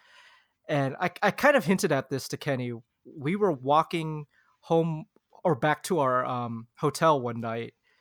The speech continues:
and then I felt like something was following us in, like, a dark street, and then, but there was nothing there, and,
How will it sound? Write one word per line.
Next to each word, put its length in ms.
and 180
then 160
I 160
felt 320
like 160
something 420
was 140
following 480
us 480
in, 140
like, 200
a 40
dark 320
street, 460
and 180
then, 220
but 140
there 80
was 160
nothing 320
there, 500
and, 400